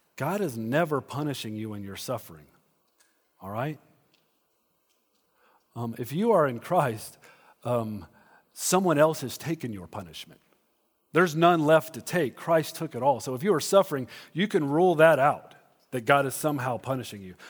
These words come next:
No, you're suffering because you live in a broken world and you have a common enemy, and we need to be convinced of that.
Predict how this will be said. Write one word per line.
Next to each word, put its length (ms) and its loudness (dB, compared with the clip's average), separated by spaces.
No, 180 6
you're 180 2
suffering 480 0
because 340 0
you 120 0
live 280 4
in 100 0
a 60 -2
broken 480 0
world 320 4
and 100 -4
you 120 -4
have 260 0
a 60 -8
common 320 -6
enemy, 300 -2
and 100 -6
we 60 -6
need 160 -2
to 60 -6
be 140 -2
convinced 560 -8
of 80 -4
that. 220 0